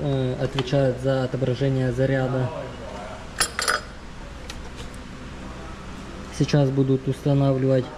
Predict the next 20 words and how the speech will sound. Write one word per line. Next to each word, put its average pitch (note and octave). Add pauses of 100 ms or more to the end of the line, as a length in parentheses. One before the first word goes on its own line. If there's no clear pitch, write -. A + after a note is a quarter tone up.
(120)
контроллер, F#3 (1300)
улучшенный C3+
контроллер, E3 (180)
это C3
на B2+
двести C3+
шестьдесят B2
ампер. C3+ (880)
У C#3+
обновленной C#3
версии D#3
другие C3+ (160)
модели B2+
контроллеров, C3+ (2750)
тоже B2
Lingbo. B2 (1160)
У C#3
них D3
жгут C3+
проводов C3+